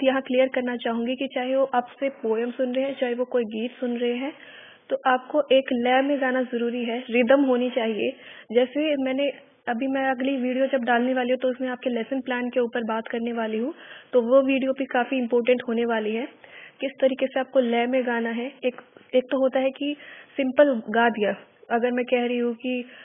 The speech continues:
जैसे कोई भी अगर पोएम ले लीजिए, छह साल की छोकरी, एक होता है कि कोई सीधा सीधा गा देता है,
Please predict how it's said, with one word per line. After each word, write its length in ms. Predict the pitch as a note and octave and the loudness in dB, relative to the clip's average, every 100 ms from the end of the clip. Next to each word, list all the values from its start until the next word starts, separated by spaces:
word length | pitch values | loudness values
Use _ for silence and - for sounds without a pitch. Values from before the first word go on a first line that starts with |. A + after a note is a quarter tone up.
| - A3+ | -16 0
जैसे 460 | A#3+ A#3 B3 A#3+ - A3 - - - - _ _ - _ | 0 2 2 2 0 -8 -16 -20 -20 -20 _ _ -20 _
कोई 240 | B3+ C4+ C#4+ | 4 6 6
भी 140 | C#4+ | 4
अगर 240 | C4+ C4 | 4 4
पोएम 340 | C4 C4 A#3+ B3 | 4 4 4 4
ले 180 | A#3 A#3 | 4 2
लीजिए, 460 | A3+ A#3 A#3 A#3 | 2 2 4 4
छह 300 | A3+ - A#3+ | -2 -2 0
साल 280 | A#3+ A#3 A3 | 0 -2 -4
की 120 | A3+ | -6
छोकरी, 320 | A3+ A3+ A3+ | -4 -4 -4
एक 560 | A#3 - C4 - B3 - - | -8 -4 -6 0 -2 -2 2
होता 220 | B3 B3+ | 2 6
है 80 | C#4 | 4
कि 180 | C#4 C#4+ | 4 -2
कोई 360 | C#4+ C4+ C#4 C4 | -2 -2 0 -2
सीधा 440 | - - C4 C4+ | -10 -6 0 0
सीधा 240 | C4+ B3 | 0 0
गा 180 | B3 A3 | 0 0
देता 280 | G3+ G3 | -4 -8
है, 80 | A3+ | -10